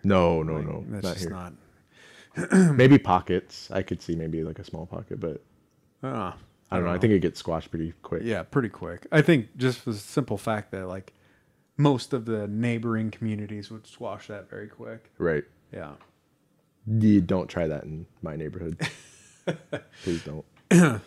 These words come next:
Speaker 2: Um, but yeah, that brings us <clears throat> to, like,
Speaker 1: <laughs>
Speaker 2: just the fact that of an apocalypse or a solar flare, something like that, that just knocks down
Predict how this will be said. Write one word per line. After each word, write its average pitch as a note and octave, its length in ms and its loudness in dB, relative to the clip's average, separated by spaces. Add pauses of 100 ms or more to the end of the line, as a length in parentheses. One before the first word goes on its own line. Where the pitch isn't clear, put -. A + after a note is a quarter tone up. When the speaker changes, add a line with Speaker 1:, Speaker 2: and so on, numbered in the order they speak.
(140)
Speaker 2:
Um, B2 260 6 (400)
but D3+ 200 10
yeah, D#3 180 12
that C#3 320 8
brings D3+ 280 8
us - 180 0 (300)
<clears throat> A#2+ 320 2
to, C3 340 2 (260)
like, C3+ 440 2
Speaker 1:
<laughs> - 20 -18
Speaker 2:
just F3+ 300 0
the D#3+ 100 4
fact F3+ 400 4
that C3+ 380 4 (300)
of D3 100 -6
an C3 60 -2
apocalypse C#3 760 0
or B2 540 0
a G#2+ 400 -4 (1000)
solar C#3+ 400 0
flare, A#2+ 400 -4
something C#3 520 -4
like A#2 260 -6
that, A2+ 280 -4
that G#2+ 260 -6
just A2+ 220 -10
knocks A2 380 -2
down G2 360 -10